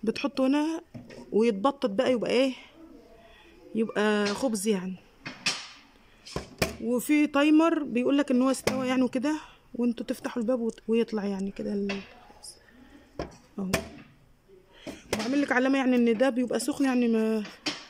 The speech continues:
ما تحطوش ايديكم الا لما الجاز يصفر ليكم يعني. هي ديجيتال. هنا زي ما قلنا المواد، السوائل الجافه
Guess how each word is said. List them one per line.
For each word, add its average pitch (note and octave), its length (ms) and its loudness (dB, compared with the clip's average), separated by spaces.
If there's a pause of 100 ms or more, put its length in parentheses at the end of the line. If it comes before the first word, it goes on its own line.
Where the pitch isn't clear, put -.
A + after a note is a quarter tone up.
(460)
ما - 60 -2
تحطوش - 380 -6
ايديكم C4 380 0
الا A3+ 140 2
لما G#3+ 460 0 (280)
الجاز A#3 300 2
يصفر A3+ 760 0
ليكم G#3 340 -4
يعني. F#3 240 -8 (1160)
هي B3 140 4
ديجيتال. A3+ 400 0 (2750)
هنا C4 140 -2
زي B3 140 2
ما A#3+ 100 4
قلنا C4 200 6
المواد، A#3 460 6
السوائل B3 420 2
الجافه C4+ 540 2